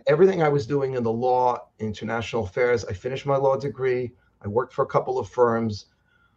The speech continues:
It was just, it, it was fine. But this was, like, amazing. This was, like, I, I just got bit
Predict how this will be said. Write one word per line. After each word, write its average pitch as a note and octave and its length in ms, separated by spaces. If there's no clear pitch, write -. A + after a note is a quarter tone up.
It D3+ 60
was E3+ 140
just, - 300
it, - 340
it D3+ 80
was D#3+ 180
fine. A#2+ 640
But B2+ 160
this E3 240
was, A2 300
like, - 260
amazing. G#2+ 800
This C#3+ 180
was, A2+ 220
like, G2 480
I, A#2 200
I B2+ 80
just F3 220
got E3 200
bit - 360